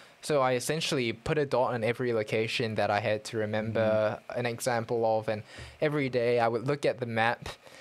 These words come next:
Speaker 1: and
Speaker 2: Mm-hmm.
Speaker 1: I would look at a random dot, and I would remember, "Okay, that's the example I have to learn." For example,
Speaker 2: Wow.
Speaker 1: um, Madagascar and South Korea would have the same colored dot, and I would remember,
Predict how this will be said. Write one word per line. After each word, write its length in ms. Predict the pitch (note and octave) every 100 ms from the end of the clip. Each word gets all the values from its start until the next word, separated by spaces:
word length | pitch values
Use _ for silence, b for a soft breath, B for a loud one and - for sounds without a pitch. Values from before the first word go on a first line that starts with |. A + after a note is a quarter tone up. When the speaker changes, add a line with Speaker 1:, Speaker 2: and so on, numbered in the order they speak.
| B B B B
Speaker 1:
and 560 | A#2+ A2+ A2 A2 G#2+
Speaker 2:
Mm-hmm. 20 | A2+ A#2+
Speaker 1:
I 120 | B2
would 280 | A#2+ A#2 A2 -
look 260 | C3+ C#3
at 180 | B2+ A#2+
a 40 | A#2
random 400 | C3 C3 B2+ A#2
dot, 260 | A#2+ A2 -
and 240 | A2+ A2
I 180 | - A2
would 300 | A2 G#2+ -
remember, 460 | A#2+ A#2+ A#2 A2+ G#2+ A2
"Okay, 320 | A2 G2+ G2+ -
that's 240 | A#2 -
the 100 | A#2+
example 520 | A2 - G#2+ G2+ G#2
I 120 | G#2 G2+
have 160 | G#2
to 100 | -
learn." 260 | G2+ G2+ G2+
For 140 | -
example, 720 | G#2 G#2+ A2 G#2 A2 G#2 G2
Speaker 2:
Wow. 140 | G2 G2
Speaker 1:
um, 340 | G2 G2 B2
Madagascar 1200 | A#2+ A#2 A#2+ A#2 A2+ A2+ - B2 A2 A2 A2 A#2 A#2
and 200 | G#2+ G#2+
South 340 | - A#2 -
Korea 380 | - A2+ A2+ A2
would 120 | G#2+
have 120 | G#2+
the 80 | A2
same 300 | - A2 A2
colored 460 | G#2+ A2 G#2+ G#2 -
dot, 340 | A2+ A2 G2+
and 140 | A2 G#2
I 80 |
would 180 | G#2+ G#2
remember, 540 | G#2+ A2 A2 A2 G#2+